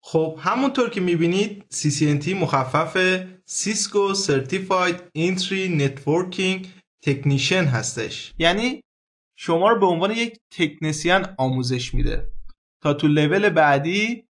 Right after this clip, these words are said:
بشین در حد اسوسییت و یه لول بالاتر از اون پروفشنال و همینطور ادامه بدید. پس فعلاً ما تو قسمت اینتری هستیم و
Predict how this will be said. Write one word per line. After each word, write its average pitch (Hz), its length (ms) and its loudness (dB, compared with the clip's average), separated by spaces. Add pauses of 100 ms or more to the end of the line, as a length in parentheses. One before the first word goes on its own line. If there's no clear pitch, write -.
(180)
بشین 202 440 0
در 135 240 4
حد 156 360 2
اسوسییت 131 1000 -2 (1000)
و 123 320 4 (140)
یه 175 180 2
لول 165 380 0 (500)
بالاتر 143 560 4
از 160 220 2
اون 180 160 -4
پروفشنال 151 500 -2
و - 20 6
همینطور 156 480 0
ادامه 120 280 -4
بدید. - 240 -10
پس 202 320 0
فعلاً 190 500 2 (320)
ما 196 200 4
تو 208 200 -2
قسمت 156 520 0 (240)
اینتری 147 380 0
هستیم 214 340 2
و 208 380 4